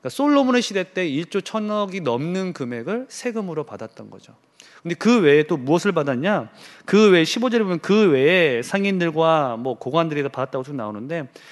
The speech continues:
교역세, 뭐 곡물, 또 뭐 여러 가지 물품을 받은 것을 가늠해 본다면 엄청나게 많은 부와 재물을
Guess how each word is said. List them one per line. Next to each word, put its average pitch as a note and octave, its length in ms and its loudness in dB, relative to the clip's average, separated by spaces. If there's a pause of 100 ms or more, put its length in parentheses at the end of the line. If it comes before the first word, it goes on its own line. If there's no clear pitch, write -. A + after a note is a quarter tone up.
(240)
교역세, E3 1000 2
뭐 C#3+ 220 -6
곡물, D#3+ 920 -4
또 D3+ 160 -6
뭐 C3+ 240 -8
여러 C#3 160 -4
가지 D#3+ 160 -2
물품을 F3 360 -8
받은 D#3+ 220 -8
것을 D3 760 -8 (320)
가늠해 F#3+ 400 0
본다면 C#3 540 -8 (360)
엄청나게 B3+ 640 -2
많은 D#3+ 580 -2
부와 C3+ 380 -2
재물을 B2 560 -10